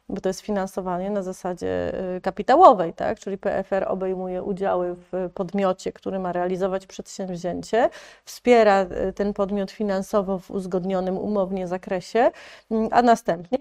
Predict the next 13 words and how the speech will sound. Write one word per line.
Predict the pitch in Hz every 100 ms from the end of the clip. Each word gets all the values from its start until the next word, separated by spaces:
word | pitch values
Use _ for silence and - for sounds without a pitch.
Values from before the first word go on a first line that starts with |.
| 262
jak | 214
ten | - 208
projekt | 214 208 190 190
zaczyna, | 185 196 247 226 196 180 - _ _ -
e, | 202 190
się | 226
bankować, | 202 202 185 196 160 190 -
mówiąc | - 175 185 170 - -
językiem | 196 175 180 180 190 180
trochę, | - 180 180
e, | 175 - - - -
bardziej | 196 185 190 180 190
branżowym, | 185 180 180 165 196 302